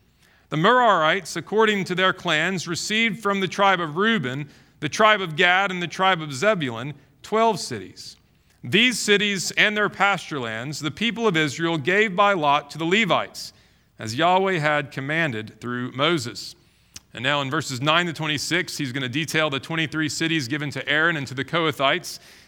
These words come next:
And then in verses twenty-seven to thirty-three, he details the thirteen cities given to the Gershonite clan. And then in verses thirty-four to forty, he lists the twelve cities given to the Merarite clan. And now let's pick up again in verse forty-one.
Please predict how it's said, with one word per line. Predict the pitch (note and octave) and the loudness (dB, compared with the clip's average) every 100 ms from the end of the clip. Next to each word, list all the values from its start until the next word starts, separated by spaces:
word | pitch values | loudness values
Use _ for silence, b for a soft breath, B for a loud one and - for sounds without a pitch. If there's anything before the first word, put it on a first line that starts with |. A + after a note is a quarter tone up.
| B | B
And | A#2+ C3+ | -4 0
then | D#3 | 0
in | C#3 | 0
verses | C#3+ D#3+ D3 - | -2 -2 -4 -4
twenty-seven | G3 G#3 F3 F#3+ F3 | 2 2 2 0 0
to | E3 | -2
thirty-three, | F#3 F3+ D#3+ - D#3+ F#3 | 0 0 -2 -2 0 0
he | E3+ | 0
details | C3+ D#3+ E3 E3 D#3+ - B B | -2 -2 0 0 -2 -6 B B
the | - | -8
thirteen | - F#3 F3 F3 E3 | 0 0 2 -2 -2
cities | D3+ E3+ D#3+ A#2+ | 0 0 -2 -2
given | E3 D#3+ D#3+ C#3 | -2 -2 -4 -6
to | C3+ | -6
the | C#3 | 0
Gershonite | F#3 A3 - C3+ B2+ A#2+ | 2 2 0 -2 -2 -2
clan. | B2+ B2 C3+ - b b b - | -6 -4 -6 -10 b b b -10
And | A#2+ | -6
then | D3+ | -4
in | C#3 | -2
verses | D3 C#3+ - | -4 -4 -4
thirty-four | E3 D#3 D3+ - C#3+ C3 | 0 0 -2 -4 -4 -2
to | A2+ | -4
forty, | - A3+ G#3+ C#3 C3 - B B | -4 0 2 2 -2 -8 B B
he | C3 | -6
lists | C3+ E3 - | -2 -2 -2
the | E3 | -6
twelve | - F3 F3 | -2 0 0
cities | - C#3+ C#3+ A2 | -2 -4 -4 -4
given | D3 C#3+ | -4 -4
to | B2+ | -6
the | C3+ | -2
Merarite | D#3+ F3+ D#3+ B2+ A2+ - b b | 2 2 2 0 -4 -6 b b
clan. | - C3+ G#2+ F#2 F2+ G#2 | -6 -4 -4 -6 -14 -6
And | C3 | 0
now | D3+ | 0
let's | C#3+ - | -2 0
pick | E3 F3 | 0 2
up | D3+ | 0
again | C3 C#3 C#3 | -2 -2 -2
in | |
verse | B2+ C3+ - | -2 -4 -4
forty-one. | C#3 C3 B2+ C#3 D#3 A#2 | -6 -4 -2 0 -2 -2